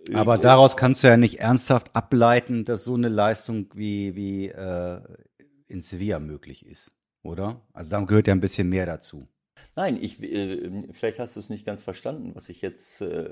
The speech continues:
Speaker 2: was ich jetzt damit, äh, damit sagen wollte. Ich wollte sagen, dass wir diese, diese Probleme, die wir in der Defensive jetzt gestern gesehen haben, dass wir die das ganze Jahr,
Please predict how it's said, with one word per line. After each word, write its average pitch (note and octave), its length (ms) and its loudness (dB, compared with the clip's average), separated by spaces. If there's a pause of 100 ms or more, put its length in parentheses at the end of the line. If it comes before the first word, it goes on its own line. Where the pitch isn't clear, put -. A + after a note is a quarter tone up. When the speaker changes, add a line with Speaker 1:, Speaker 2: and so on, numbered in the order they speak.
Speaker 2:
was F#2 140 -14
ich F#2 60 -12
jetzt F2+ 200 -12
damit, F#2 380 -10
äh, E2+ 240 -8
damit E2 260 -12
sagen C3 300 -8
wollte. - 260 -12 (480)
Ich E2+ 140 -10
wollte G2+ 200 -2
sagen, F#2+ 280 -4
dass - 200 -10
wir G2 240 -6 (280)
diese, F2+ 240 -12
diese E2+ 260 -16
Probleme, F2 840 -10 (140)
die F#2 120 -12
wir G2 100 -4
in F2 80 -14
der F2+ 120 -8
Defensive A2+ 600 -10
jetzt E2 340 -10 (200)
gestern C#3+ 420 -4
gesehen D#2+ 460 -12
haben, E2+ 340 -14 (600)
dass F#2 200 -8
wir F2 80 -10
die D#2+ 120 -18
das E2 180 -10
ganze F2 260 -6
Jahr, F2+ 440 -8